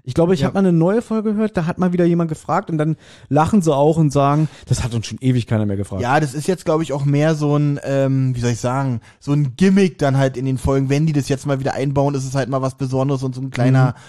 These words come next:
Speaker 1: Mhm.
Speaker 2: Wink auf die alten Folgen. Das ist jetzt kein, soll, äh, f-, vielleicht Fanservice jetzt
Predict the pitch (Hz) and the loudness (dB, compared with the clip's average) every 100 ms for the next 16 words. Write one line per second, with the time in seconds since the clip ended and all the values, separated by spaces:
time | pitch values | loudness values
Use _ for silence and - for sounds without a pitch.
0 | - 123 123 147 135 123 117 131 113 127 | -18 -4 2 2 0 -6 -6 -6 -4 -4
1 | 135 - 123 135 139 117 113 - 117 120 | -6 -2 0 0 0 -4 -8 -10 -10 -10
2 | 123 120 117 117 - _ _ _ _ _ | -6 -4 -4 -6 -10 _ _ _ _ _
3 | _ 160 170 190 190 180 120 - - _ | _ -2 2 4 2 -2 -10 -14 -20 _
4 | _ 151 135 - - 117 135 135 123 123 | _ -2 -2 0 -2 0 -2 -2 -2 -2
5 | - 95 - | -6 -12 -12